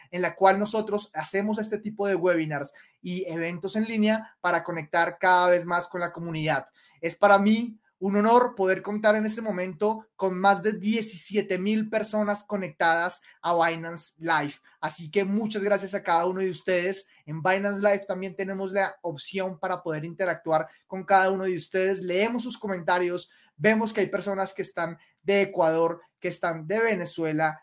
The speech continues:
que están de Argentina, de Chile. Realmente nos enorgullece ver esta comunidad de Latinoamérica tan unida como la estamos viendo en este momento. Y bueno, también ustedes se preguntarán, "Yo soy un usuario común, pero ¿Binance hace algo más allá de eso?".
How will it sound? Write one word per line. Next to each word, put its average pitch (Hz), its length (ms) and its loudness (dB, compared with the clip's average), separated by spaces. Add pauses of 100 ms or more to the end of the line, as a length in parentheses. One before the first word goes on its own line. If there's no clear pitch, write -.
que 185 140 0
están 185 340 -2
de 233 80 0
Argentina, 175 800 -4
de 185 260 -2
Chile. 180 540 -2 (180)
Realmente 196 680 2
nos 208 180 0
enorgullece 180 680 -2
ver 190 200 0
esta 185 200 -10
comunidad 170 460 -4
de 160 120 -6
Latinoamérica 165 800 -6 (220)
tan 180 220 2
unida 165 480 -4 (160)
como 165 220 -8
la 151 80 -4
estamos 147 340 -6
viendo 151 460 -6 (160)
en 151 120 -6
este 147 220 -8
momento. 135 560 -8 (1300)
Y 226 120 4
bueno, 269 520 6
también 196 360 2
ustedes 254 280 6
se 269 100 0
preguntarán, 240 640 2
"Yo 196 100 2
soy 247 140 -2
un 254 100 -2
usuario 269 320 0
común, 233 460 -2
pero 196 420 4
¿Binance 214 500 2
hace 185 240 -6
algo 214 240 0
más 220 240 0
allá 220 220 0
de 220 200 2
eso?". 285 280 -6